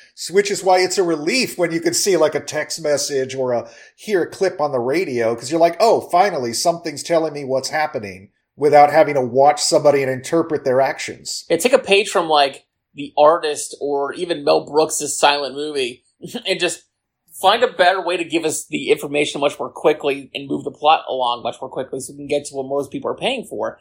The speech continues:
Speaker 2: Um, and yeah, there's just so many parts from, like, yeah, a, a simple line would have solved so many problems. And all stuff with, like, even, like, his home life just kinda bothered me a little bit.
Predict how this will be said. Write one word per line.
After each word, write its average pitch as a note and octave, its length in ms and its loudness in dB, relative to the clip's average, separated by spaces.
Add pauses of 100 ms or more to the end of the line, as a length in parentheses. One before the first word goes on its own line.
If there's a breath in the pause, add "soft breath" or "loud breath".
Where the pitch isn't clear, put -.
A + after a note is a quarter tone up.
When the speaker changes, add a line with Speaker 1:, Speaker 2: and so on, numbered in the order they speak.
(120)
Speaker 2:
Um, D#3+ 440 2 (240)
and F3 160 0
yeah, A#3+ 140 6
there's F#3 120 -12
just F#3 160 -8
so A3 80 6
many G#3 160 -2
parts F#3 300 0
from, F3 160 0
like, D3 340 0
yeah, F#3+ 320 2
a, D3+ 640 -4
a E3 40 -4
simple G#3 440 0
line E3 440 0
would D3+ 120 -4
have D3 160 -4 (240)
solved C#3+ 400 0
so D3 280 2
many D3 140 -8
problems. A#2+ 640 -2 (220)
And G#3 140 -4
all D4+ 140 4
stuff D4 180 2
with, G3+ 80 0
like, F3+ 180 0
even, G3 200 -8
like, E3 200 0
his D3 140 -4
home D#3+ 320 0
life C3+ 220 2
just - 180 -10
kinda B2+ 160 -2
bothered A2+ 400 -2
me F#2+ 120 -12
a F2+ 60 -12
little F#2+ 240 -10
bit. - 140 -8